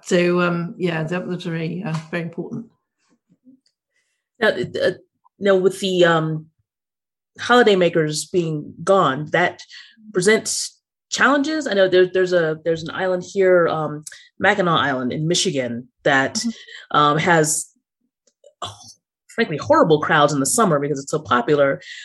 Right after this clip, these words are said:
Speaker 2: But then in the winter, the population drops to about five hundred year-round residents. So
Speaker 1: Mm-hmm.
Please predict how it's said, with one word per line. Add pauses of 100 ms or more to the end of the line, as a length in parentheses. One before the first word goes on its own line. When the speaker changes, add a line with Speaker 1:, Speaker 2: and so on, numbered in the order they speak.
Speaker 2:
But
then
in
the
winter,
the
population
drops
to
about
five
hundred
year-round
residents. (360)
So
Speaker 1:
Mm-hmm.